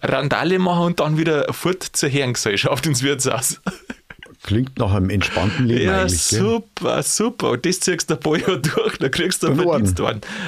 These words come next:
Speaker 1: Also Wahnsinn, ob das heute wohl auch noch so ist. Ich
Speaker 2: Das
Speaker 1: war
Speaker 2: probieren wir, du, das probieren wir aus.
Speaker 1: Ja.
Speaker 2: Dann gehen wir um halb zwölf zum Schöppeln.
Speaker 1: Ja.
Speaker 2: Und dann kriegen wir einen Verdienstorden.
Speaker 1: Nur das
Speaker 2: Und
Speaker 1: Orden-
Speaker 2: nebenbei machen wir ein bisschen Podcast.
Speaker 1: Ja,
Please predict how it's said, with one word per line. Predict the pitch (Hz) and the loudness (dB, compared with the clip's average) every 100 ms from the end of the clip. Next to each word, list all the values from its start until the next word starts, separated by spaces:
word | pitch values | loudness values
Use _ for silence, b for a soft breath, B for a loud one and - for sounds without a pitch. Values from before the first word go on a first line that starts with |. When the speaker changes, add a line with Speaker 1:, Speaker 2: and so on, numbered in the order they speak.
| 147 | -6
Speaker 1:
Also | 120 117 104 | -2 0 0
Wahnsinn, | 92 90 107 - 107 | 0 0 -2 -4 -4
ob | 131 131 | -4 -2
das | 120 123 | -2 -2
heute | 117 | -2
wohl | 107 110 | -2 -2
auch | 101 | -2
noch | 110 | -4
so | - 123 | -2 -2
ist. | 123 123 | 0 0
Ich | - 101 | 0 0
Speaker 2:
Das | 135 | 0
Speaker 1:
war | |
Speaker 2:
probieren | 120 110 - 120 | 0 0 2 2
wir, | 175 90 | 2 0
du, | 117 | 0
das | 117 | 0
probieren | - 104 113 120 | 0 -2 0 0
wir | 92 80 | 0 2
aus. | 92 - - B B | 0 0 -4 B B
Speaker 1:
Ja. | - 120 127 120 | -2 0 0 0
Speaker 2:
Dann | 104 | 0
gehen | 123 | 2
wir | 127 | 2
um | 117 95 | 2 2
halb | 107 107 | 2 2
zwölf | - 104 113 | 0 2 2
zum | 117 98 87 - | 2 0 0 -2
Schöppeln. | - 110 214 175 156 _ | -4 -2 0 -2 -2 _
Speaker 1:
Ja. | 139 127 131 151 175 - | -2 0 2 0 -2 0
Speaker 2:
Und | 107 | 2
dann | 110 | 2
kriegen | 127 139 | 2 2
wir | 139 | 2
einen | 131 | 0
Verdienstorden. | 143 127 117 - 82 82 143 | 0 0 0 0 2 2 2
Speaker 1:
Nur | 196 | 2
das | 208 | 2
Speaker 2:
Und | 117 | 2
Speaker 1:
Orden- | 113 | 2
Speaker 2:
nebenbei | 139 131 113 | 2 2 2
machen | 123 113 | 2 2
wir | |
ein | 107 | 2
bisschen | 120 - - | 0 0 0
Podcast. | 101 - - - - 135 | -2 -4 -6 -8 -6 -2
Speaker 1:
Ja, | 131 160 | 0 0